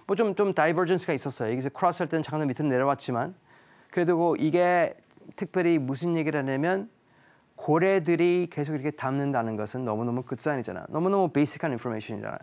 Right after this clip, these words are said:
너무너무 기본이고. 그래서 지금 비트코인이 이렇게 내려와 있을 때도 우리 고래들은 지금 계속 담고 있고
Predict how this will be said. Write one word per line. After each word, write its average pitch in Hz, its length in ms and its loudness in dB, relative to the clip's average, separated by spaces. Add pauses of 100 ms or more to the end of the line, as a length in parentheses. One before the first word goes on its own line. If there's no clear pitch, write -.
(140)
너무너무 143 420 -2
기본이고. 127 560 -4 (300)
그래서 120 240 -2
지금 123 280 0 (400)
비트코인이 147 500 0
이렇게 131 300 0
내려와 120 320 4
있을 - 160 -6
때도 107 360 -2
우리 120 240 0
고래들은 123 720 0
지금 107 300 -6
계속 113 440 -4
담고 113 380 -2
있고 127 480 -4